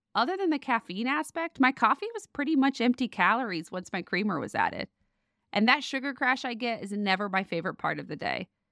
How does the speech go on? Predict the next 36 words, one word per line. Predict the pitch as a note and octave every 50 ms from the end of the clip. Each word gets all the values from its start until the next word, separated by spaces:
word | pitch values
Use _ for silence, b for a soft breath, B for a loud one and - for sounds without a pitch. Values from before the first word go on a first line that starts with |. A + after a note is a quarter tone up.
| _ _ _ _ _ _ _
If | - A#3+ B3
you | C4 D4+ E4
want | F4+ F#4+ -
more | A#3+ B3 B3 B3 B3
from | - B3 B3
your | A#3+ A#3
coffee, | - - G3 E3 F3 - - E3+ F3 F3+ - _ -
Laird | G#3 A3 A3+ A#3+ C4 B3+
Superfood | - - - - - G3 - - F3+ E3+
is | E3 E3 -
for | - - D#3+
you. | D3+ B2+ A2+ - - - - _ _ -
They | F#3+
have | A3 A3+ F#3+ F3+ - -
better | - G#3 B3 D4+ E4
ingredients, | F4 E4+ D#4 A#3 A3+ A#3 G#3+ G#3+ G#3 G#3+ G3+ G#3 G#3 - - -
amazing | F#3 F#3 F#3 F#3 F#3+ A3+ C#4 C#4+ D#4+ D#4+ D#4
taste, | - - G#3 G3 G3 F#3+ G#3 - -
and | - F#3+ F3+
functional | - - - G3+ G#3+ G#3 - - G#3 G3+ G3+
benefits | F#3 E3+ F#3 E3+ E3+ E3 - - E3+ D#3+ -
that | - F3 F3 E3+
are | D#3+
crafted | - - - A3 G#3+ A3+ A#3+ - A#3 A3+
from | - - F3+ F3+
the | F3 F3
highest | - - G#3+ G#3 B3 C4+ C#4+ C#4 -
quality | _ - G#3+ G3+ G3+ G3+ F#3+ G3 F#3
of | E3 - - _ -
all | G#3+ B3 C4 C4+
natural, | C4 A#3 G3+ G3+ G#3 - - G3+ G3 G3 G3 - _ _ _ _ _ -
real | F3+ G3 G#3 G#3+ A3 G#3+
food | - - F3+ F#3 F#3 F3
ingredients. | E3+ F3+ - D3+ D3+ D3 D3 B2 - - - - - - - _ _ _ _ _ _ _ _ _ _ _ _ _ _
They | - G#3
contain | G#3 - A#3+ G#3+ - - A#3+ A#3 A3+ G#3+ G#3 G3+ F#3+